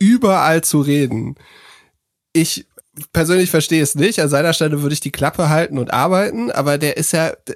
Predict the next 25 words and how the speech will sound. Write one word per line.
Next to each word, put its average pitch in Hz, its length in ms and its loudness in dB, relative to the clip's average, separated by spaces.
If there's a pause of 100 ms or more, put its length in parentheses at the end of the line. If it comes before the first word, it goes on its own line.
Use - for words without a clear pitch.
tatsächlich 165 600 -2
überall, 160 500 2
egal 139 320 0
ob - 380 -4
auf 135 200 0
Clubhouse, 160 600 2
im 139 200 -2
Podcast 151 580 0
oder 156 280 0
auf 139 200 0
YouTube. 196 600 -4 (520)
Ein 175 200 0
Hörer 190 300 4
hatte 180 180 0
uns 170 180 -2
geschrieben, 190 640 -2
dass 165 240 0
er 160 240 2
jetzt, 160 320 0
äh, 160 260 -4
in, 151 380 2
auf 151 320 0
YouTube-Kanälen 139 1300 0
auch 123 280 0
spricht, - 800 -4